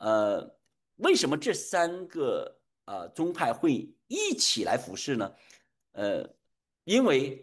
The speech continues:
他们的传福音的对象是一致的，他们传福音的对象都是集中在农村，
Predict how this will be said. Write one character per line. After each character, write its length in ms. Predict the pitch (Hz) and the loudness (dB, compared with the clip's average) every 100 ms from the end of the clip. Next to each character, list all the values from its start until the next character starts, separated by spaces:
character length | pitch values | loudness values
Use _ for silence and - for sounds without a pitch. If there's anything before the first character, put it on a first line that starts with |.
| - | -2
他 200 | 220 240 | 2 4
们 160 | 208 131 | 2 2
的 160 | 120 | 0
传 260 | - 117 131 | -2 -6 -4
福 140 | 143 | 0
音 80 | 147 | 0
的 80 | 127 | 0
对 240 | 131 254 | 0 0
象 260 | 147 151 101 | 0 -2 -2
是 140 | - | -4
一 160 | 92 92 | -6 -8
致 160 | 120 80 | -10 -10
的， 160 | 65 _ _ _ _ _ - | -14 _ _ _ _ _ -4
他 120 | 254 | -2
们 140 | 233 | -2
传 180 | - 143 | -2 -2
福 60 | 165 | 0
音 100 | 143 | 0
的 60 | |
对 140 | 147 131 | 0 0
象 120 | 101 - | 0 -2
都 100 | 143 | -4
是 120 | 117 | -4
集 260 | - 120 | -4 -2
中 160 | 151 160 | 0 2
在 140 | 147 | 2
农 320 | 104 98 104 156 | 0 -2 -4 -2
村， 380 | 156 156 156 | 0 0 -2